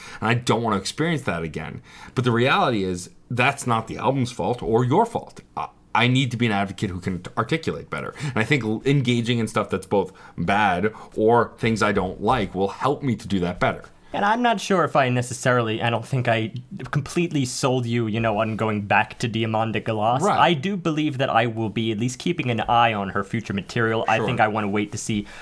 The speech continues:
Speaker 2: her next, you know, studio album. And I, that, even though I tend to shy away from repeats,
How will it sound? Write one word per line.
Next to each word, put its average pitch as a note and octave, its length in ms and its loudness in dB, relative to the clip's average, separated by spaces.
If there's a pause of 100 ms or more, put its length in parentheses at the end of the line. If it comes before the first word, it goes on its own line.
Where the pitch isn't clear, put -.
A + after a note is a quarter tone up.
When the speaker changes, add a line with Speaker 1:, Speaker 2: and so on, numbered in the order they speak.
(100)
Speaker 2:
her B2 120 0
next, A2+ 460 -2
you A#2 80 2
know, F#2+ 100 0
studio G2+ 800 0
album. F2 380 0
And F#2 120 0
I, G2 120 0
that, C#3+ 240 2 (200)
even E3 200 2
though E3 140 6
I C3 120 4
tend B2 240 -2
to - 60 -4
shy A2+ 180 4
away A2 160 0
from G2 220 -2
repeats, A2+ 480 -4